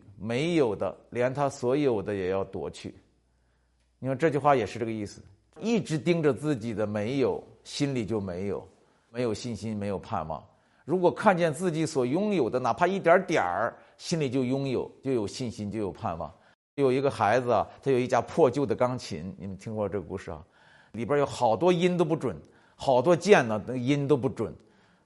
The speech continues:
根本弹不成一个像样的曲子。可是有一天他听到悦耳的优美的琴声，他一看是他们家来的一个客人，是个钢琴家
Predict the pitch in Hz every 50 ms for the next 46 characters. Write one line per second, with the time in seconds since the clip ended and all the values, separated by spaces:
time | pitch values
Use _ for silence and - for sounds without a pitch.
0 | _ _ - 208 214 190 - - - - 139 160 151 - - - 127 123 135 139
1 | 135 127 117 127 120 - - - _ - - - - 160 143 131 131 127 117 113
2 | 98 - - - 98 76 69 76 82 - _ _ _ _ _ - 175 196 233 254
3 | 226 180 160 139 180 190 185 196 190 - 196 196 196 196 185 170 160 - 175 202
4 | 240 240 220 180 151 127 117 113 110 107 120 127 139 180 208 233 240 226 190 147
5 | 120 117 123 127 - - - 131 131 143 135 151 151 147 139 - - - - _
6 | _ _ _ _ _ _ _ _ _ _ - 226 220 220 220 208 - 240 214 170
7 | 120 - - 190 175 190 180 160 170 175 175 170 151 147 156 160 151 143 139 160
8 | - - - 233 220 175 127 104 85 76 - - - 143 127 104 151 151 151 127
9 | - 123 123 127 117 131 123 117 110